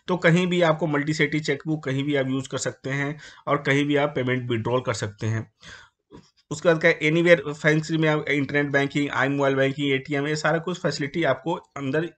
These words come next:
इ-, इसमें दिया, दिया जाता है। और इसके अंदर देखिए rate of interest तीन से साढ़े तीन परसेंट का है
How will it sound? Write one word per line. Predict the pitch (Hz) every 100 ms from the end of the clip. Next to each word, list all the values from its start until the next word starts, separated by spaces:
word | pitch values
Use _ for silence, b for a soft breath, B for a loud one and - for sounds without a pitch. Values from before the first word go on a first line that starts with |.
| -
इ-, | 127 -
इसमें | - 143 - - B B B 120
दिया, | 120 127 120 -
दिया | 117 127
जाता | 123 120 117
है। | 127 - _ B B B
और | - 113 117
इसके | - 135 156
अंदर | 147 143
देखिए | 139 147
rate | 135 139 147
of | 151
interest | 147 151 156
तीन | 147 147
से |
साढ़े | 139 131 131
तीन | 147 143
परसेंट | 139 147 135
का | 135
है | 131 131